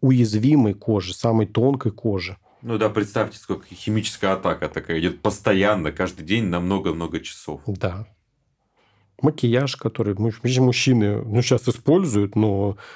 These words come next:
Speaker 1: в тренде-то больше женщины используют. Тоже это как фактор такой. Я не говорю, что это прям совсем зло,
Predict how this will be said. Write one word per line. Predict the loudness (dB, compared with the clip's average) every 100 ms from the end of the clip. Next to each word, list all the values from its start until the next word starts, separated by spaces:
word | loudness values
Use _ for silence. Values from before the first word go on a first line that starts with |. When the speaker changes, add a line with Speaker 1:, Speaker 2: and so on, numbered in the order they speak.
| -14
Speaker 1:
в | -4
тренде-то | 0 2 0 -4 -4
больше | -4 -4 -2
женщины | -2 -2 -4 -6
используют. | -6 -8 -8 -6 -12 -16 -20 _ -20 -20 -20 _
Тоже | 0 2 0
это | 0 -4
как | -6
фактор | -4 -4 -4 -8 -8
такой. | -8 -2 0
Я | 4
не | 4
говорю, | 6 4
что | 2 -2
это | -2
прям | -2 -2
совсем | 0 -2 2 2
зло, | 2 2 2